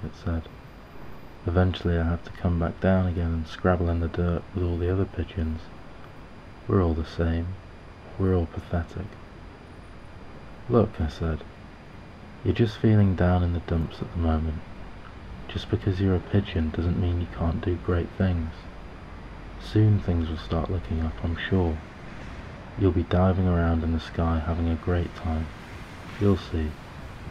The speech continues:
The pigeon didn't look impressed, but I had to be on my way, so I left it to itself. On my way home, I looked up in a tree and saw the pigeon.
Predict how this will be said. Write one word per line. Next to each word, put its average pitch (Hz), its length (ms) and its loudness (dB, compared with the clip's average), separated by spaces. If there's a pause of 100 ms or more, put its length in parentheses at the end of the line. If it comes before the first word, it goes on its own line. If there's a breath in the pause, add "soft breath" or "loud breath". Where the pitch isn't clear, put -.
(1300)
The - 160 -10
pigeon 101 320 4
didn't 85 260 2
look 92 160 0
impressed, 82 640 0 (640)
but 87 80 2
I 85 80 4
had 95 220 6
to - 80 -6
be 92 100 6
on 87 140 4
my 85 120 4
way, 85 400 4 (340)
so 85 120 0
I 82 60 2
left 85 340 -2
it 85 140 -8
to - 120 -6
itself. 85 460 -2 (3500)
On 98 100 4
my 92 120 6
way 95 260 6
home, 92 360 4
I 85 60 2
looked 90 300 -2
up - 140 -2
in 90 60 2
a 87 60 2
tree 85 340 2
and 80 160 0
saw 90 260 -2
the 82 80 -2
pigeon. 87 460 -2